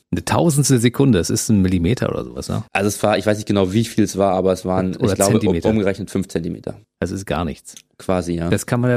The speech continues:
Speaker 1: also gerade noch
Speaker 2: Umso
Speaker 1: so auf dem
Speaker 2: ärgerlicher.
Speaker 1: Zielfoto in
Speaker 2: <laughs>
Speaker 1: tausendfacher Vergrößerung kann man das erkennen.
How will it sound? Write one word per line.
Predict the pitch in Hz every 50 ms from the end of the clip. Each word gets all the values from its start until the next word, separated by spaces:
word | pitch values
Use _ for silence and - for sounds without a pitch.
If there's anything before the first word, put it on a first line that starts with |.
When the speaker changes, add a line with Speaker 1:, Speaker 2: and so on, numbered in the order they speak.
| 123 120
Speaker 1:
also | 120 120 120 120
gerade | 110 110 92 101 147 165 156
noch | 147 135
Speaker 2:
Umso | - 151
Speaker 1:
so | 147
auf | 95 95
dem | 92
Speaker 2:
ärgerlicher. | - 90 90 - -
Speaker 1:
Zielfoto | - 170 180 180 - - 165 170 170 - 151 143
in | 143 127
Speaker 2:
<laughs> | 127 131 120
Speaker 1:
tausendfacher | 143 147 160 156 160 143 156 139 139
Vergrößerung | 135 139 131 117 110 127 143 143 156 131
kann | - 131 131
man | 127 123
das | 117 - -
erkennen. | - - - - 95 120 151 170